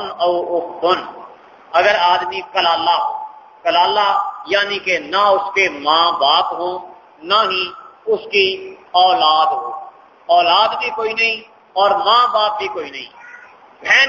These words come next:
بھائی ہیں اس کے، تو پھر وَلَهُ أَخٌ أَوْ أُخْتٌ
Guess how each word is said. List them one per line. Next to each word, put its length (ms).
بھائی 300
ہیں 200
اس 200
کے، 80
تو 160
پھر 240
وَلَهُ 340
أَخٌ 160
أَوْ 80
أُخْتٌ 260